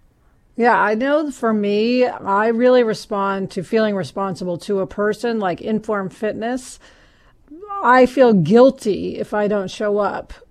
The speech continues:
you know, about Sheila, my trainer, who's expecting me to be there. And even though I would have to pay for it because, you know, if you cancel within a certain time, you have to pay anyway,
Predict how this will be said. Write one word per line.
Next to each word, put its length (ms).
you 100
know, 200
about 340
Sheila, 460
my 140
trainer, 480
who's 520
expecting 480
me 100
to 80
be 200
there. 480
And 160
even 240
though 260
I 140
would 180
have 200
to 80
pay 280
for 340
it 200
because, 500
you 60
know, 100
if 140
you 40
cancel 440
within 160
a 80
certain 260
time, 240
you 80
have 120
to 100
pay 240
anyway, 640